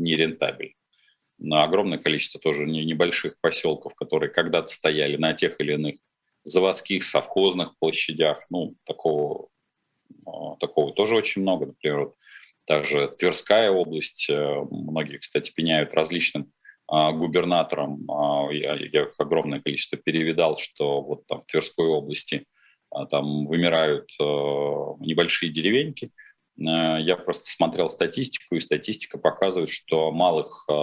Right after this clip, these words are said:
фо-, форм проживания, скажем так, а, в, например, той же в Тверской области более пи-, пяти тысяч. И здесь, э,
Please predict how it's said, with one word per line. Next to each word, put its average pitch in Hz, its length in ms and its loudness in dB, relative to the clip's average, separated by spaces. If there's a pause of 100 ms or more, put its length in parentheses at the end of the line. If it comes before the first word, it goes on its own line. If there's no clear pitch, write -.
(160)
фо-, 73 280 -6 (100)
форм 95 360 4
проживания, 104 680 2
скажем - 360 -4
так, - 220 -6 (500)
а, 76 240 4
в, 85 420 2
например, 78 300 -4
той 87 160 2
же 76 100 -2
в - 60 -12
Тверской 82 380 0
области 101 300 -4
более 85 360 0
пи-, - 180 -6
пяти - 340 -4
тысяч. - 480 -8 (580)
И 82 680 0
здесь, 92 640 2
э, 78 580 4